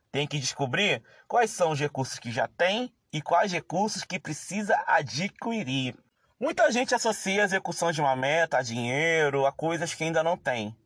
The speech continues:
Mas pare e perceba todos os recursos que possui. Não dá pra fazer alguma coisa? Não dá pra iniciar algo?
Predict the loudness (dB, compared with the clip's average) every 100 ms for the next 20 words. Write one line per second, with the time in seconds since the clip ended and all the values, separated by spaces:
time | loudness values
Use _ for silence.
0 | _ _ 2 4 4 2 -4 -12 _ 6
1 | 8 8 4 -2 -2 -2 -2 0 2 2
2 | 0 -8 _ _ _ 2 2 2 0 0
3 | 0 -2 -4 -4 -4 -4 -2 -2 -2 -6
4 | _ -4 2 2 2 2 2 2 0 -2
5 | 2 2 2 0 -4 -4 _ -20 0 2
6 | 4 4 2 0 -2 0 4 8 8 8
7 | 6 0 -4